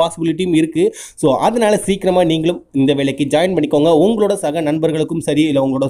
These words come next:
தோழிகளுக்கும் சரி, மறக்காம இந்த இன்ஃபர்மேஷனை நீங்க share பண்ணிருங்க. Interview date. So நம்ம interview டேட்டை பொறுத்த மட்டும் வரைக்கும் company தரப்புல இருந்து எந்த ஒரு டேட்டும் mention பண்ணவில்லை. ஓகேங்களா? Immediate join only சொல்லிட்டாங்க. So யார் முதல்ல வேலைக்கு போறோமோ அவங்கள நாங்க வேலைக்கு எடுத்துக்கிறோம் அப்படின்னு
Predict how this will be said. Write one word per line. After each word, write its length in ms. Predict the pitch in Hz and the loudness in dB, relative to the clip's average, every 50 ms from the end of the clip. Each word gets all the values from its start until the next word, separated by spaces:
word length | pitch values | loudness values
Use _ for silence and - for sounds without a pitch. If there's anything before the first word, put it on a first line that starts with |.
| - 147 | 0 0
தோழிகளுக்கும் 480 | 151 151 147 143 143 143 147 147 147 147 | 0 2 2 0 -2 -2 0 0 0 0
சரி, 140 | 139 147 147 135 | 0 2 2 2
மறக்காம 340 | 143 165 170 175 160 165 160 143 139 156 | 2 0 0 -2 -2 -2 -2 0 0 0
இந்த 140 | 180 180 165 151 | 0 0 0 -2
இன்ஃபர்மேஷனை 460 | 147 147 151 147 147 147 151 143 139 135 | -2 -2 -4 -4 -4 -4 -6 -4 -4 -4
நீங்க 160 | 139 143 143 - - | -6 -6 -8 -8 -6
share 160 | 135 139 - | -6 -6 -6
பண்ணிருங்க. 320 | 135 135 135 135 151 190 202 - - - - _ _ - 196 | -4 -4 -2 0 0 0 0 -2 -4 -14 -20 _ _ 0 0
Interview 320 | 226 190 214 196 196 170 - 160 | 0 2 0 0 0 0 0 0
date. 160 | 165 160 156 - - - - - | -2 -2 -4 -8 -14 -20 -8 -2
So 60 | - 220 226 | 0 0 2
நம்ம 160 | 247 254 233 196 190 240 | 2 2 2 2 0 -2
interview 320 | 262 233 247 247 240 220 180 | -2 -2 -2 -2 -2 0 2
டேட்டை 180 | 226 233 220 180 | 2 2 2 0
பொறுத்த 160 | 202 180 190 185 | 0 -2 0 -2
மட்டும் 120 | 175 180 | 0 0
வரைக்கும் 220 | 180 196 202 180 214 | 0 0 0 0 0
company 280 | 214 175 170 214 202 190 180 | -2 -2 -2 -4 -4 -2 -4
தரப்புல 200 | 165 165 170 170 | -4 -2 -2 -2
இருந்து 160 | 170 175 156 147 | 0 0 0 0
எந்த 120 | 147 160 160 | 2 0 0
ஒரு 80 | 151 139 | 0 0
டேட்டும் 220 | 135 135 165 156 139 | 0 0 2 2 2
mention 240 | 131 127 143 135 135 | 0 0 -2 -4 -2
பண்ணவில்லை. 260 | 131 127 127 123 120 120 | -2 -2 -2 -2 -2 -4
ஓகேங்களா? 260 | 117 117 123 131 131 131 | -4 -6 -4 -2 -2 -2
Immediate 260 | 135 151 170 160 160 | -2 -2 -4 -2 0
join 160 | 156 156 156 - 160 147 | 0 -2 0 -2 -2 -2
only 160 | 151 151 147 - | -2 -2 -2 -4
சொல்லிட்டாங்க. 300 | 143 131 147 143 156 180 175 170 | -2 -2 0 0 0 0 0 0
So 60 | 151 135 117 120 | -4 -4 -2 -2
யார் 280 | 120 147 190 247 285 277 233 226 | -2 0 2 2 2 2 2 0
முதல்ல 240 | 220 214 214 190 190 | 0 -2 -2 0 0
வேலைக்கு 220 | 185 180 170 175 160 160 | 0 0 -2 -2 0 0
போறோமோ 260 | 151 151 151 170 185 180 143 139 | 0 2 2 2 2 4 4 2
அவங்கள 280 | 165 185 185 196 185 160 151 | 2 2 2 2 2 2 2
நாங்க 160 | 156 160 151 135 | 0 0 0 0
வேலைக்கு 260 | 135 131 123 127 143 135 127 | -2 -4 -4 -2 -2 -2 -2
எடுத்துக்கிறோம் 520 | 127 - 147 123 123 120 127 139 139 131 - - - - - _ _ - 117 | -2 -4 -8 -8 -8 -4 -2 -2 -2 -2 -6 -10 -18 -20 -20 _ _ -6 -2
அப்படின்னு 300 | 110 131 127 131 131 | 0 2 2 2 2